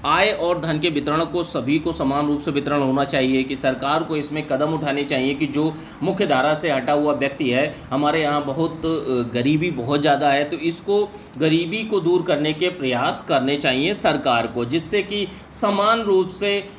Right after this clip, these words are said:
अ, एक ही पायदान पर सभी लोग आ सकें। और क्या है कि जैसे स्वतंत्रता, फ्रीडम बहुत ज़्यादा ज़रूरी है, अवसर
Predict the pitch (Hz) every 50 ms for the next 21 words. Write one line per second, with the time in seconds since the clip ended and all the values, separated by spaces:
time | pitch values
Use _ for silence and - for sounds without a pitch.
0 | - - - 123 127 131 135 135 - - - 185 214 226 220 214 185 185 240 240
1 | - 160 147 143 139 147 139 143 143 139 - 196 196 190 - - 131 123 147 147
2 | 131 120 139 190 226 247 - - - - - - - 135 151 165 156 - 127 101
3 | - 101 90 82 - - - - - - - - - - - - - - - -
4 | - - - - 123 143 156 180 180 - 185 170 165 165 160 165 160 151 147 151
5 | 180 160 156 165 - 139 131 131 135 123 - 147 139 135 - 151 175 185 185 202
6 | 185 170 165 165 160 156 156 143 151 151 147 143 147 143 156 156 - 135 135 139
7 | - 175 165 175 -